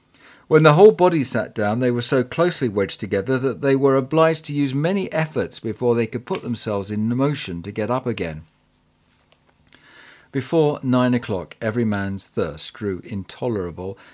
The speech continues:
and respiration difficult. Efforts were made again to force the door, but in vain.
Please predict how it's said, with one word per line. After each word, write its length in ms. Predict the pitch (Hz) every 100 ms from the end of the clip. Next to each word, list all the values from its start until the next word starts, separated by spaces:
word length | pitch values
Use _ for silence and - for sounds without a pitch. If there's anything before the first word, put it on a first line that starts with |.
| _ _
and 180 | 117 110
respiration 840 | 131 147 - 117 101 92 - 95
difficult. 540 | 90 85 80 71 71 - _ _ _
Efforts 420 | - 135 160 113 -
were 100 | 117
made 240 | 120 127
again 360 | 123 135 127 95
to 100 | -
force 320 | 120 110 -
the 80 | 120
door, 320 | 147 127 104
but 240 | 120 - _ -
in 160 | 117 113
vain. 420 | 113 98 82